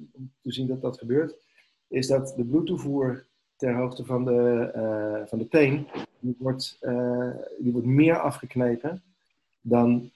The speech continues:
verder naar achter in de hoef. Eh,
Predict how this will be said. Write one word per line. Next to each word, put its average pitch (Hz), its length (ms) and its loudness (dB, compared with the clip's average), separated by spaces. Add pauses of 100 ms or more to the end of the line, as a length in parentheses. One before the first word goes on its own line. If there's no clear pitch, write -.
verder 127 360 2 (200)
naar 120 180 0
achter 147 280 0
in 117 60 4
de 104 60 -2
hoef. 95 320 -6 (800)
Eh, 117 800 2